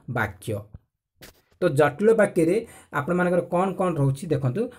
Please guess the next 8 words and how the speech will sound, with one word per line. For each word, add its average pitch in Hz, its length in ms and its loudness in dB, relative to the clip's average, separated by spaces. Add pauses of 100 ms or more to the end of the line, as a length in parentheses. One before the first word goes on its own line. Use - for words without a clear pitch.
(140)
ଜଟିଳ 139 480 2
ବାକ୍ୟରେ 202 320 2
ଆପଣମାନଙ୍କର 180 520 0 (500)
ଟ୍ରିକ୍ 202 280 0
ରହିଛି। 143 300 2
ଆପଣମାନଙ୍କୁ 170 520 -2 (120)
ଜଟିଳ 135 460 0
ବାକ୍ୟରେ, 147 400 0